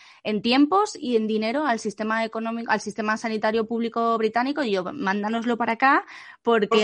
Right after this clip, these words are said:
Speaker 2: favor.
Speaker 1: un, eh, hay una necesidad imperiosa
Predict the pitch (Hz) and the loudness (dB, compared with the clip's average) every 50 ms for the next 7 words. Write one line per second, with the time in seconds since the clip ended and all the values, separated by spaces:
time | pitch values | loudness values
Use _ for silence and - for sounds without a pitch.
0 | 202 202 214 226 233 233 254 254 254 247 240 240 233 220 214 - - - 202 196 | 6 6 8 8 8 8 8 6 2 0 -2 -2 -2 -4 -4 -2 0 0 2 2
1 | - - - 220 226 240 247 254 262 262 262 262 254 262 240 240 254 233 247 254 | 2 2 4 4 6 6 4 4 4 2 2 0 0 -2 -2 -2 0 2 2 2
2 | 262 - - 262 247 240 226 208 - 220 214 208 233 233 240 247 247 285 285 311 | 2 0 -2 -2 0 0 0 -2 0 0 0 2 2 0 0 -2 -2 -2 -4 -4
3 | 359 | -4